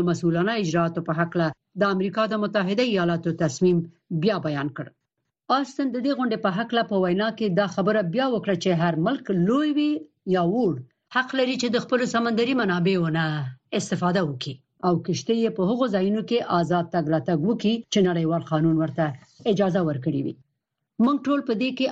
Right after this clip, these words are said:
علاقه‌مندي لرو چې د جنوبي چین بحیره ټولو ته خلاصه او آزاده وي.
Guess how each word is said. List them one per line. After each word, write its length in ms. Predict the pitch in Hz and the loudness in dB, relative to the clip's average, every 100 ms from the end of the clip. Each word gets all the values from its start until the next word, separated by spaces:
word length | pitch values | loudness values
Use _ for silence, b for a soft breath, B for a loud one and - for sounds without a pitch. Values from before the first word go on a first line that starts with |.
| 240 | 0
علاقه‌مندي 540 | 208 - 190 190 233 226 | 0 0 2 2 2 0
لرو 200 | 247 247 135 _ | 2 0 -2 _
چې 80 | - 190 | -2 0
د 100 | 185 | 2
جنوبي 320 | 180 170 170 175 | 2 2 0 0
چین 100 | 170 165 | 0 2
بحیره 320 | 156 175 208 208 - | 2 2 0 -2 -4
ټولو 260 | 277 196 175 | -2 0 -2
ته 40 | 170 | 0
خلاصه 380 | 175 165 175 160 147 _ _ - | -2 0 -2 -4 -6 _ _ 0
او 120 | 165 156 156 - 202 | 0 0 -2 -2 -2
آزاده 340 | 175 170 135 | 0 0 -2
وي. 100 | 156 | -8